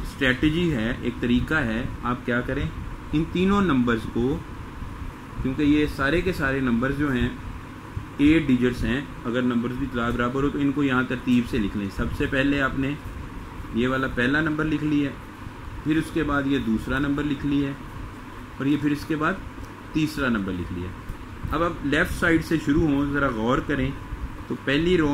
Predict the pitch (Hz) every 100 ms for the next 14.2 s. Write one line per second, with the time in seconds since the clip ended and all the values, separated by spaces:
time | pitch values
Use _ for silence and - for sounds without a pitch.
0 | 143 147 - 127 131 - 151 - 151 147
1 | - 123 117 98 104 92 78 - - -
2 | - - - 123 120 147 143 139 139 143
3 | 147 147 147 156 127 123 123 120 - -
4 | - - - - - - - 127 147 135
5 | 139 165 160 139 131 127 123 - 135 131
6 | 135 131 123 127 120 95 92 90 90 -
7 | 110 127 127 127 120 131 143 143 123 123
8 | 135 120 107 117 127 160 - - - -
9 | - - 113 127 143 143 131 135 127 110
10 | 120 131 - - 113 110 135 147 151 -
11 | - - - - - - - 135 165 160
12 | 139 131 135 131 - - - - - -
13 | 104 123 139 156 160 127 131 135 113 104
14 | 120